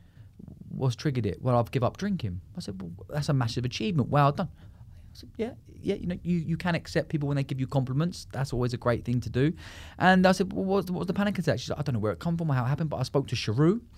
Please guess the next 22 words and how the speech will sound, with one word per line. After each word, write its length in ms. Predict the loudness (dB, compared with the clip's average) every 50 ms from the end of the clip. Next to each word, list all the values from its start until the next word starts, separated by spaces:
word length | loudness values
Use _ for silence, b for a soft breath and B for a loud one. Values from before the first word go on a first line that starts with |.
| B B B B B B
and, 340 | B 8 8 8 10 10 12
um, 480 | 12 12 12 12 10 8 6 4 0 -4 -14 -18 -20 -20 -20 -20 -20 -20 -20 -20 -20 -18 B B B B B B 2
it 100 | 4 6
was, 240 | 6 6 4 4 -2 -6
it, 100 | -2 2
I 40 | 4
was 140 | 4 4 6
still 100 | 6 4
having 140 | 6 6 4
a 40 | 4
panic 240 | 4 4 2 2
attack, 400 | 0 0 2 2 2 2 0 -6 -12 -4
so 140 | 2 4 4
I 20 |
needed 320 | 6 6 6 4 4 2 0
an 120 | 0 0
instant, 580 | 0 4 4 4 4 4 0 -2 -2 -2 0 0
something 260 | 0 0 2 2 2 2
instant." 360 | 2 0 0 0 -2 0 0
And 80 | 0
Sharu 320 | 0 0 0 2 4 4 4
said, 220 | 4 2 0 0